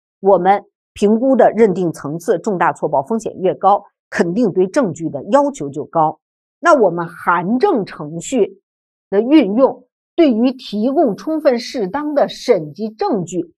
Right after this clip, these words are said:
可能是有效的，尤其是我们函证在怎么样啊，在确定，在提供什么啊？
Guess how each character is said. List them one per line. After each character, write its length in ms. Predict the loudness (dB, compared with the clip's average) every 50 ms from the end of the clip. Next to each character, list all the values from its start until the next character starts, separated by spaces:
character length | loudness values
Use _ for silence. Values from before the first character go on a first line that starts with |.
| _ _ _ _ _
可 500 | -14 -8 0 2 4 6 6 6 4 2
能 300 | 0 -4 -8 -8 -10 -12
是 260 | -10 -6 -4 -2 -2
有 220 | -2 -2 -6 -6 -6
效 340 | -2 2 4 4 4 4 2
的， 220 | 0 -4 -10 -12 _ _ _ _ _ _ _ _ -4
尤 360 | 2 6 6 6 6 6 4
其 320 | 2 -2 0 2 2 2
是 240 | 2 0 -2 0 0
我 220 | 0 2 2 0 0
们 240 | -2 -4 -6 -6
函 320 | -8 -6 -6 -6 -4 -4 0
证 300 | 2 2 2 2 0 _ _ _ _ _ _ _ _
在 260 | 2 4 4 4 4
怎 140 | 2 -2 -6
么 100 | -4 -4
样 220 | -2 -2 0 0
啊， 160 | 0 -2 -2 -4 _ _ _ _
在 220 | 0 4 4 4 4
确 340 | 2 -2 2 2 4 4 4
定， 340 | 2 2 2 2 2 0
在 220 | 0 0 2 2 2
提 340 | 0 -2 -12 -8 -6 -4 -2
供 240 | 0 0 0 0
什 120 | 0 -4 -2
么 120 | 0 2
啊？ 260 | 2 4 2 0 -2